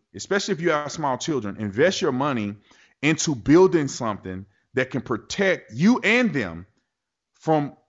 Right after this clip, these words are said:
them falling into the pool on accident.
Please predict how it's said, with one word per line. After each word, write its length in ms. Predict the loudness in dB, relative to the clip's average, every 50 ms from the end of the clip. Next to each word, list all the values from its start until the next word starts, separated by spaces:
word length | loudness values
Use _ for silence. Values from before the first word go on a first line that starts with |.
| _ -4
them 220 | -2 0 0 0
falling 400 | 2 2 2 2 2 2 0 0
into 200 | -2 -2 -2 -2
the 100 | -2 -2
pool 540 | -2 0 2 2 2 2 0 -4 -6 -10 -14 _ _ _ _ _ _ _ _ _ _ _ _ _ 0
on 140 | 2 2 2
accident. 500 | 2 0 -2 -2 -6 -8 -8 -8 -10 -14